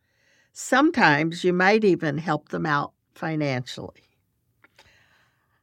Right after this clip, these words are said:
I know some of these might seem inappropriate to you or even outrageous with your prodigal, but sometimes we need to do something outrageous to convey kindness when there is real estrangement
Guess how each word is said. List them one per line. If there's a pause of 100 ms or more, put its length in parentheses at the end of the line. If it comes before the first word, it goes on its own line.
(220)
I
know
some
of
these
might
seem
inappropriate
to
you
or
even (100)
outrageous
with
your
prodigal, (920)
but
sometimes
we
need
to
do
something
outrageous (680)
to
convey
kindness
when
there
is
real
estrangement